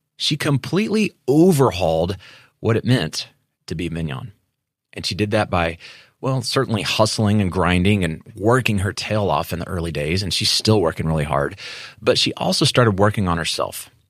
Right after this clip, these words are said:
She worked on her mindset. She sat in conferences and events. And she was telling me before the show all the things she's done to attend and actually figure out how to become the business leader she wanted to be. And of course, she talked about in our conversation, one of the best things she's done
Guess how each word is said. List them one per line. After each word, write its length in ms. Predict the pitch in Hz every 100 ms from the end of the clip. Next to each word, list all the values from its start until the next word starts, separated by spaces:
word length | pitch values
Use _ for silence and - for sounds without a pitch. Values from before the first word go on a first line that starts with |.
| _
She 160 | - 95
worked 220 | 87 87
on 100 | 87
her 80 | 92
mindset. 640 | 82 76 71 - 69 - - _ _ _ _ -
She 140 | 104
sat 300 | 92 104 90
in 160 | 92 98
conferences 720 | - - 85 - 76 78 78
and 80 | 80
events. 440 | 78 80 67 -
And 140 | 82 - - -
she 160 | - 90
was 120 | 90
telling 260 | - 90 85
me 100 | 80
before 300 | 80 92 82
the 60 |
show 320 | - 90 76 -
all 260 | 87 92 101
the 120 | 101
things 220 | 101 87
she's 200 | - 82
done 340 | 76 85 82 80
to 140 | -
attend 500 | 78 - 107 98 92
and 100 | 85
actually 440 | 85 - 87 82 82 - -
figure 440 | - - 175 113
out 80 | 92
how 240 | - 98 101
to 60 |
become 640 | 82 87 - 104 82 76 -
the 100 | 92
business 440 | 80 117 113 -
leader 160 | 76 76
she 120 | -
wanted 220 | 80 78
to 60 | 76
be. 220 | 87 - - _ _ _ _ _ _
And 160 | 120 120
of 60 |
course, 140 | 131 123
she 80 |
talked 220 | 127 135 107
about 200 | 98 87
in 60 |
our 60 | 82
conversation, 600 | - 87 73 117 131 82
one 120 | 92
of 40 | 90
the 60 |
best 380 | 80 - 120 143
things 160 | 101 -
she's 180 | 82
done 360 | 73 76 69 101